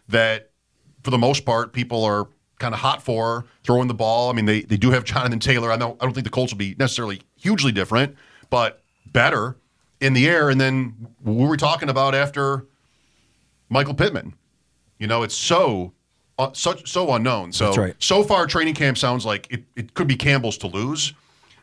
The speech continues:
Speaker 1: And there's a ton of potential there if he actually stays on the field. It's always the thing. And, you know, gets with Matt Ryan. So I'm, I'm back.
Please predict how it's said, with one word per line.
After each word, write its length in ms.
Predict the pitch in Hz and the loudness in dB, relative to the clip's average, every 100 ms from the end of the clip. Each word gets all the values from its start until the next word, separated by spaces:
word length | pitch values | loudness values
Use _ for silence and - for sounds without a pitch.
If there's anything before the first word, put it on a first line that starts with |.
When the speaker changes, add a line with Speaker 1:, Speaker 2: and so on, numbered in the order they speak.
| _ | _
Speaker 1:
And 420 | 117 110 107 101 - | -2 0 0 -4 -8
there's 180 | 165 185 | -6 -4
a 60 | 104 | -6
ton 300 | - 160 143 | -6 -4 -2
of 280 | 90 78 - | -2 -6 -10
potential 400 | - 110 98 92 | -4 -4 -4 -8
there 320 | 87 85 80 | -6 -6 -6
if 220 | 87 - - | -8 -12 -8
he 180 | 120 104 | -4 -2
actually 560 | 101 101 95 90 87 _ _ - | -4 -8 -8 -8 -10 _ _ -6
stays 420 | - 131 135 135 | -2 2 2 2
on 160 | 117 | 0
the 80 | 110 | -2
field. 300 | 98 107 95 | -4 -4 -6
It's 100 | 90 | -6
always 240 | 98 92 - | -6 -6 -10
the 100 | 95 | -8
thing. 360 | 95 87 90 _ - - _ - | -6 -6 -10 _ -20 -20 _ -6
And, 560 | 107 95 87 85 - - | -4 -4 -6 -10 -16 -12
you 80 | 95 | -10
know, 140 | 90 | -10
gets 460 | 82 104 - - - 101 | -8 -8 -8 -10 -8 -6
with 140 | 92 | -2
Matt 200 | 101 95 | -2 -2
Ryan. 340 | 95 110 78 | -4 -8 -8
So 340 | 73 87 82 76 _ _ _ _ _ - | -8 -6 -8 -10 _ _ _ _ _ -4
I'm, 160 | 110 | -2
I'm 140 | 123 123 | 0 4
back. 420 | 139 107 - | 4 2 -4